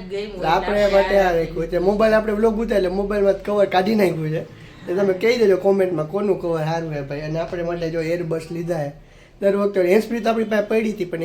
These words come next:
Speaker 2: earbuds મજા આવે અત્યારે. ફેશન પ્રમાણે હાલવું પડે ને. ઘણા ટાઈમ થી લેવાતા મારે. બર્થડે માં જો કે લેવાતા, પછી નો જ લીધા મેં.
Speaker 1: હા, ઈ જ છે, બર્થડે નો ગિફ્ટ જ
Speaker 2: એટલે
Speaker 1: છે.
Speaker 2: અનિલએ બર્થડે નો આ જોઈ લો. મસ્ત
Speaker 1: સરસ છે.
Speaker 2: earbuds આવી ગયા.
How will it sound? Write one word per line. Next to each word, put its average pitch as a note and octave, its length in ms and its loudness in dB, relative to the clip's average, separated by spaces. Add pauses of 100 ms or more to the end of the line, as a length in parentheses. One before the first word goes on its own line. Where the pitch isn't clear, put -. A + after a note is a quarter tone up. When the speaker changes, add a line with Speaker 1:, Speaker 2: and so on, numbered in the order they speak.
Speaker 2:
earbuds G3 340 0 (100)
મજા F#3+ 280 4
આવે D#3 120 0
અત્યારે. D3+ 440 -4 (720)
ફેશન G3 300 -4
પ્રમાણે F#3 340 -4
હાલવું F3+ 280 -4
પડે G3+ 180 -6
ને. D3+ 200 -8 (140)
ઘણા A3+ 200 4
ટાઈમ A3+ 220 0
થી G3 120 4
લેવાતા F#3 400 4
મારે. D#3 260 -2 (120)
બર્થડે G3+ 300 4
માં B3+ 200 6
જો G#3+ 120 2
કે G#3 140 0
લેવાતા, F3+ 400 4
પછી F#3+ 680 -6 (460)
નો A3 180 6
જ E3+ 80 0
લીધા E3 300 -2
મેં. D3+ 180 -6 (220)
Speaker 1:
હા, F3+ 140 -10
ઈ B3 200 -8
જ - 60 -20
છે, A#3+ 160 -8 (100)
બર્થડે A#3 240 -6
નો G#3 140 -8 (100)
ગિફ્ટ A#3+ 260 -16
જ G#3+ 40 -12
Speaker 2:
એટલે E3+ 180 -6
Speaker 1:
છે. F3+ 60 -4
Speaker 2:
અનિલએ F#3+ 240 -2
બર્થડે E3+ 320 -8
નો D#3+ 120 -6
આ D3+ 200 -4 (1800)
જોઈ D3 140 -4
લો. C#3 160 -12 (880)
મસ્ત D#3 160 -10
Speaker 1:
સરસ B3 160 -12
છે. D3 140 -8
Speaker 2:
earbuds D3 360 -10
આવી D#3 200 -6
ગયા. C#3 240 -10